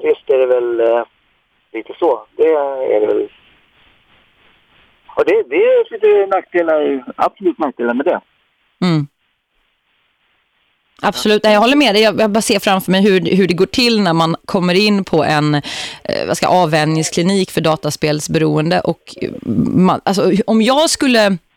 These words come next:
Speaker 2: För jag är ju ganska su-, eller väldigt surfberoende, jag spelar inte så mycket spel, men, eh, hur jag skulle, jag skulle nog börja få sån här riktig abstinens, tror jag. Klättra på väggarna av att inte kunna använda en smartphone.
Speaker 1: Mm. Ja, det var precis vad de sa, att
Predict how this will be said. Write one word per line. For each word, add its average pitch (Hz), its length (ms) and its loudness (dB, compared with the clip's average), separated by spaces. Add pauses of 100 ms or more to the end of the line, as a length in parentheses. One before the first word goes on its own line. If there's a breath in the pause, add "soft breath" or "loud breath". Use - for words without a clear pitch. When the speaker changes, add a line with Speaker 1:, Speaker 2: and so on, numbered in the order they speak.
(280)
Speaker 2:
För - 60 0
jag 220 160 2
är 285 40 2
ju 285 80 4
ganska 220 280 0
su-, - 160 -2
eller 175 140 0
väldigt 165 320 0
surfberoende, 170 800 0
jag 180 100 -2
spelar 185 220 -2
inte - 80 -6
så - 60 -4
mycket 156 160 -6
spel, 160 280 -2
men, 151 140 -4 (420 loud breath)
eh, - 340 -4
hur 214 100 2
jag 196 160 2
skulle, 185 200 0
jag 170 120 0
skulle 202 200 -2
nog 403 140 2
börja 170 140 2
få 175 200 -4
sån 156 100 -4
här 139 120 -4
riktig - 340 -4
abstinens, 190 580 -2
tror - 180 -4
jag. - 100 -8
Klättra 202 300 -4
på 185 120 -4
väggarna 170 580 -2
av 160 220 0
att 156 120 -4
inte 160 240 -2
kunna 151 300 2
använda 143 340 2
en 147 360 -4
smartphone. - 500 -2 (580)
Speaker 1:
Mm. 135 180 2 (180)
Ja, 160 140 -2
det 165 380 2
var 160 180 -2
precis 160 300 -2
vad 156 100 0
de 127 120 -2
sa, 139 160 -2
att 123 60 -8